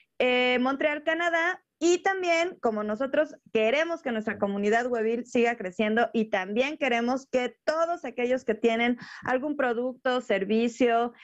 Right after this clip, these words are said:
eh, algún negocio, alguna marca, crezca junto con Yador Montreal, porque Yador Montreal está buscando más amigos y más socios. Anuncia tu marca o servicio en nuestros programas, en todos nuestros programas.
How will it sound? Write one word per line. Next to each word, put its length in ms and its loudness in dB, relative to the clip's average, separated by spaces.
eh, 180 2
algún 300 0
negocio, 460 0
alguna 320 -2
marca, 580 -4
crezca 420 0
junto 380 -4
con 180 0
Yador 320 0
Montreal, 480 -6
porque 640 -2
Yador 400 0
Montreal 460 -2
está 240 -2
buscando 420 -2
más 220 -2
amigos 420 0
y 60 2
más 320 -2
socios. 480 -2
Anuncia 420 -6
tu 80 2
marca 300 0
o 40 -4
servicio 380 -2
en 60 -2
nuestros 320 0
programas, 560 0
en 200 0
todos 360 -2
nuestros 320 -8
programas. 480 0